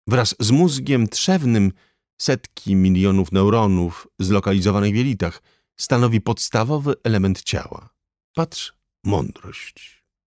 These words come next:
Umysł. Oprogramowanie, software, które pozwala ci czuć i myśleć, składa się głównie z emocji i rozumu. Jest stosunkowo nowym nabytkiem,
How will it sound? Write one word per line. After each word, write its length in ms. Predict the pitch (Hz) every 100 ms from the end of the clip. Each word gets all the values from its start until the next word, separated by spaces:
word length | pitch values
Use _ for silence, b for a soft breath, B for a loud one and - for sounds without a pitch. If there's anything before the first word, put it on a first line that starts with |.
| _ _ _ _ _ _ _ _ _ _ _ _ _ _
Umysł. 720 | 170 90 53 - - - - - _ _ b b b b _ _ _ -
Oprogramowanie, 920 | 180 190 175 165 160 113 69 - 85
software, 560 | - 120 - - 76 - b b b _
które 180 | - 139
pozwala 400 | 131 117 147 127
ci 160 | 117
czuć 460 | - 180 175 - -
i 80 | 143
myśleć, 840 | 135 120 - 69 - - - - _ _ -
składa 460 | - - 62 90 135
się 120 | 127
głównie 360 | 127 131 127
z 40 | 117
emocji 440 | 110 110 101 -
i 60 | 90
rozumu. 460 | 90 80 62 60 - _ _ _ _ _ -
Jest 320 | 151 - - -
stosunkowo 640 | - 147 151 139 156 143
nowym 300 | 139 127 117
nabytkiem, 600 | 113 92 82 - 80 80